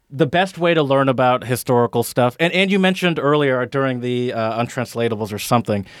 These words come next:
you were talking about, um, about the different periods in, um, during, uh,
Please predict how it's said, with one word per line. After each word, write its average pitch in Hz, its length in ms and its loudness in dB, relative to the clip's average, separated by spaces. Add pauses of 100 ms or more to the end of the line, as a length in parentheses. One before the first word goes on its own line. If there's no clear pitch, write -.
(280)
you 147 60 -2
were 156 80 2
talking 165 340 -2
about, 139 420 0
um, 117 680 -2 (600)
about 139 340 0
the 127 120 -2
different 135 360 -4
periods 135 680 -2
in, 131 260 2
um, 117 400 2
during, 123 360 2
uh, 110 420 2